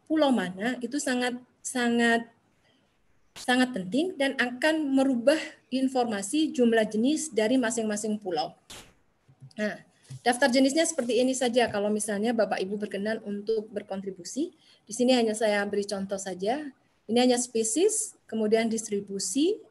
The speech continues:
eh, mohon diberikan angka satu saja di sini untuk memudahkan di akhir kita menghitung berapa jumlah jenis yang ada di Pulau Jawa, Kalimantan, dan seterusnya.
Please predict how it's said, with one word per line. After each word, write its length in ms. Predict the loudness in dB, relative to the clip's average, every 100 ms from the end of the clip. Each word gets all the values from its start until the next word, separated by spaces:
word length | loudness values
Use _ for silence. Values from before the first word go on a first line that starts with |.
| _ _ -4
eh, 240 | 0 0 0
mohon 240 | 0 0
diberikan 400 | 2 0 0 -2
angka 240 | -2 -4 -4
satu 320 | -4 -6 -4
saja 240 | -2 0
di 80 | -2
sini 400 | -4 -6 -4 -6 -6
untuk 240 | -8 -8
memudahkan 720 | -6 -4 -4 -4 -2 -2 -2 -6 -16 -20 -20
di 160 | -4 -2
akhir 640 | -2 -6 -2 0 2 0
kita 320 | -2 -4 -2 -2
menghitung 560 | 0 -2 -2 -2 -2
berapa 400 | -2 0 0 0
jumlah 320 | -2 -2 -2
jenis 400 | -2 -2 -2 -2
yang 80 | -6
ada 160 | -6 -6
di 80 | -8
Pulau 240 | -6 -6
Jawa, 480 | -6 -6 -2 -4 -4 _ _ _
Kalimantan, 960 | -4 -2 -2 -8 -8 -4 -4 -4 -6 -2
dan 240 | -2 -2
seterusnya. 640 | -8 -12 -10 -8 -6 -8